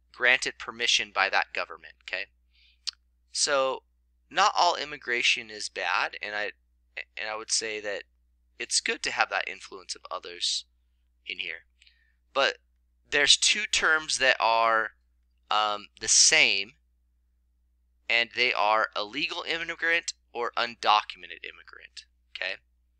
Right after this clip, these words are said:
Um, so an illegal immigrant is somebody that comes over to, like,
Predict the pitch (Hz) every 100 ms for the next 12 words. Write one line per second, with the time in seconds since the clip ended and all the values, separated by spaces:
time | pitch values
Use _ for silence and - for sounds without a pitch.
0 | _ - - _ - 101 110 - 135 127
1 | 131 226 240 226 170 156 143 131 - 165
2 | 160 151 - - 147 - - 120 123 120
3 | 123 - 120 110 104 -